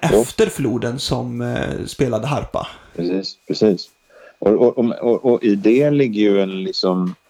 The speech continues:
Speaker 1: Eh... Det skulle man kunna tolka som att Lars menar att alltså kan inte det här syndafloden ha varit så, eh, så, som Bibeln beskriver den, eftersom då, då måste ju fler personer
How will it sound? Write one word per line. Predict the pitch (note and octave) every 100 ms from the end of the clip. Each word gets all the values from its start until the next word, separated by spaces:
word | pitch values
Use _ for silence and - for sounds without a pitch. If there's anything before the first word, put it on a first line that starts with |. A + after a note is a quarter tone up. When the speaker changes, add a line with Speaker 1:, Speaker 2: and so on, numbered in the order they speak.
| - -
Speaker 1:
Eh... | F2+ F2+ F2 E2+ F2 F2 E2+ _ - -
Det | B2 C3
skulle | - D3+ G2+
man | B2
kunna | D#3 D3+
tolka | - C3 - F2
som | G2
att | F#2 G2
Lars | F2 -
menar | F#2 E2 D#2 E2
att | -
alltså | G2+ E2+ -
kan | - A2
inte | A2 - E2
det | F2+
här | F2+ E2+ -
syndafloden | - F#2+ E2+ D#2 F2 D#2+ D#2 A2 A#2+
ha | A2 G2+ E2+ E2+ - - F#2 -
varit | F#2+ F#2+ E2 G#2 B2+
så, | - F#2 D#2+ D#2+ - _ _ _ _ _ _ - -
eh, | A#1 - - G#1 A1
så, | - - C#2
som | F#2+
Bibeln | F2+ D#2 D#2+
beskriver | - F2+ D#2 D2+ F#2+
den, | B2+ G2+
eftersom | F2 - F2 F2 F2
då, | F2 E2+
då | E2+ F2 F#2+ -
måste | G2 F#2 -
ju | F#2
fler | - G#2+ A#2+
personer | A2+ G#2+ G2+ D#2+